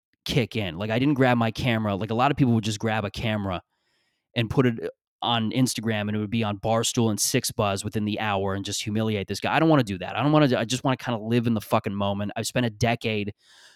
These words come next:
just drinking and going on social media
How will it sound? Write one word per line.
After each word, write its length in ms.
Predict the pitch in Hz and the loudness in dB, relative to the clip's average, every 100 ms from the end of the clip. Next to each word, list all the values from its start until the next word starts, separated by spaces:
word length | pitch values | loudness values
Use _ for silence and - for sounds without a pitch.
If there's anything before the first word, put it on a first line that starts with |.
| _ | _
just 260 | - 117 107 | 0 0 0
drinking 680 | 107 117 127 120 120 120 123 | 0 0 0 0 0 0 -2
and 140 | 113 | 0
going 200 | 117 117 | 2 2
on 80 | 110 | 2
social 380 | - 113 - 107 | 2 2 0 -2
media 580 | 110 110 107 104 101 | 0 0 2 2 0